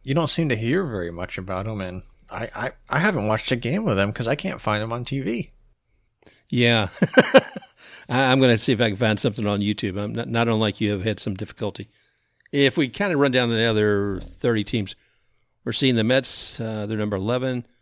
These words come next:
Speaker 2: Indians, twelve, Indians, not Indians, Cleveland, the Cleveland team, like the Washington team, okay?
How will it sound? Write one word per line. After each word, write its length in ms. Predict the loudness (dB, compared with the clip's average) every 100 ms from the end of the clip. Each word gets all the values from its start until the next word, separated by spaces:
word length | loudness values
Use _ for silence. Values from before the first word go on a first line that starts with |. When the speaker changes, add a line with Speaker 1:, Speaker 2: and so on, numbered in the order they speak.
| _ _ _ -2
Speaker 2:
Indians, 600 | 0 2 0 -2 -6 -12 _ _ _ _ _ _ _
twelve, 480 | -2 0 2 0 -6 -10
Indians, 400 | -8 -8 -10 -8
not 160 | -8 -8
Indians, 280 | -8 -8 -2
Cleveland, 460 | 2 4 2 0
the 80 | -2
Cleveland 520 | 0 4 4 4 2
team, 240 | 0 0 0
like 160 | 0
the 100 | 2
Washington 400 | 2 0 -4 -8
team, 220 | -8 -8 -6
okay? 260 | -6 -8